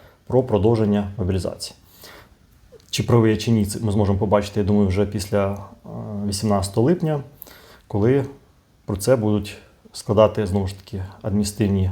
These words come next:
протоколи. Можливо, вже на той момент протоколів не буде, будуть одразу виносити постанову. Все це буде видно згодом. Проте моя точка зору саме така, що законодавець навмисно прописав декілька, е, обов'язків військовозобов'язаних, а також осіб, які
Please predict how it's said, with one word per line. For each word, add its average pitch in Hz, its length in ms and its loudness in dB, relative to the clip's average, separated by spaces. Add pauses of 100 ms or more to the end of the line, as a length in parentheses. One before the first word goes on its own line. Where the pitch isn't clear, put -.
(140)
протоколи. 120 460 2
Можливо, 101 280 2
вже 98 120 -2
на 104 80 0
той 101 120 0
момент 98 240 -2
протоколів 101 420 -2
не 98 80 0
буде, 120 260 0
будуть 92 260 -4
одразу 120 340 4
виносити 113 320 0
постанову. 107 560 -2 (580)
Все 135 120 0
це 120 120 -4
буде 110 200 4
видно 110 360 2 (120)
згодом. 95 440 2
Проте 135 280 0
моя 113 220 0
точка 127 260 -6
зору 113 240 0
саме 104 300 0 (100)
така, - 300 -4
що - 180 -12
законодавець 117 540 -2
навмисно 104 480 2
прописав 101 540 -4 (320)
декілька, 101 500 0
е, 92 60 -6 (960)
обов'язків 101 840 0 (400)
військовозобов'язаних, 117 880 4
а 107 80 -6
також 101 280 -10
осіб, 98 260 -8
які 101 300 -10